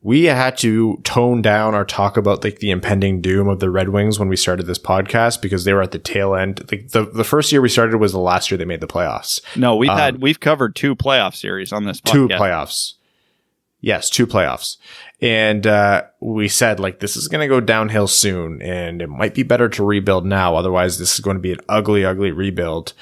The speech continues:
Speaker 1: And then you saw the Abdelkader contract, and you saw the DeKeyser contract, and we took a lot of, like, when we were a smaller podcast, like, we took a lot of crap, and we were, like, worried. We're like, "Are people gonna stop listening?" So we had to tone down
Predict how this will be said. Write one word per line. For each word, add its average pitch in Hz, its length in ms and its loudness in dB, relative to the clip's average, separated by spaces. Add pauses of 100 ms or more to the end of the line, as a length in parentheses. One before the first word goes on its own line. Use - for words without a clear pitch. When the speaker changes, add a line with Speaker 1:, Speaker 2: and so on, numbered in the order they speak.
(520)
Speaker 1:
And 85 160 -4
then 87 180 -2
you 92 120 -2
saw 101 260 4
the 110 100 4
Abdelkader 110 680 2
contract, 101 580 0
and 92 100 -4
you 87 60 -6
saw 98 180 -2
the 95 80 -2
DeKeyser 98 500 -2
contract, 90 600 -8
and 85 240 -14 (420)
we 107 80 -6
took 151 220 -2
a 139 60 4
lot 107 640 4
of, 104 120 -2
like, 110 120 -2
when 120 120 4
we 165 80 6
were 196 60 6
a 156 40 2
smaller 139 300 4
podcast, 113 540 0
like, 104 100 -10 (560)
we 127 100 -4
took 147 160 0
a 113 60 0
lot 104 380 2
of 117 80 -2
crap, 135 400 2
and 98 140 -4
we 104 120 -2
were, 120 180 4
like, 117 140 2
worried. 113 320 0
We're 95 80 0
like, 90 160 -6
"Are 82 40 -14
people 143 260 -8
gonna 135 120 -2
stop 104 260 0
listening?" 151 360 -4
So 139 100 -4
we 131 40 0
had 127 100 -6
to 87 60 -12
tone 151 320 -2
down 113 460 2